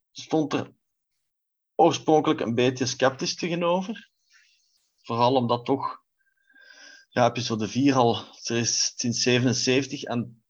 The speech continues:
te veel dingen willen veranderen en ertussen vroeten is soms gevaarlijk.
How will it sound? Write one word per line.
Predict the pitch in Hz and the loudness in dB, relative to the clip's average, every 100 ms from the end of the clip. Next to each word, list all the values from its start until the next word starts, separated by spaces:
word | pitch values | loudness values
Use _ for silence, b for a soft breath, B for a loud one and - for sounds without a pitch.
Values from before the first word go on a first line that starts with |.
| _ | _
te | 143 | 0
veel | 127 143 139 | 4 4 4
dingen | 123 147 135 | 4 4 4
willen | 139 131 113 | 4 2 0
veranderen | 117 113 139 135 | 0 0 0 -2
en | 135 | -4
ertussen | 127 123 143 127 110 | -4 -6 -4 -4 -2
vroeten | 123 131 127 90 | 0 0 0 -4
is | - - - - | -4 -6 -6 -4
soms | 131 127 | -4 -2
gevaarlijk. | - 98 92 131 202 - | -4 0 2 2 0 -8